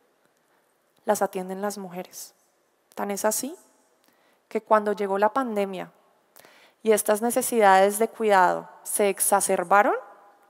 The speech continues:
el grupo de mujeres que salió en mayor número de la fuerza laboral fueron las mujeres mayores de veinte años con hijos pequeños. He ahí un problema estratégico.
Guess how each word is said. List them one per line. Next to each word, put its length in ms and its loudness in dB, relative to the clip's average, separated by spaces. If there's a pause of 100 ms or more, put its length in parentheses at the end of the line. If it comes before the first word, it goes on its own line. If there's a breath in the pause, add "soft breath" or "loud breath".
(920 soft breath)
el 120 -2
grupo 360 0
de 60 4
mujeres 440 0
que 120 -2
salió 280 0
en 160 -6
mayor 460 2
número 520 -6 (600)
de 80 -4
la 120 0
fuerza 300 -2
laboral 480 2 (1500)
fueron 300 -2
las 180 4
mujeres 420 -4
mayores 420 -4
de 80 -2
veinte 340 -4
años 380 -4
con 160 -12
hijos 240 -12
pequeños. 640 -16 (2500)
He 160 -2
ahí 320 -2 (220)
un 140 -16
problema 600 -6
estratégico. 800 -14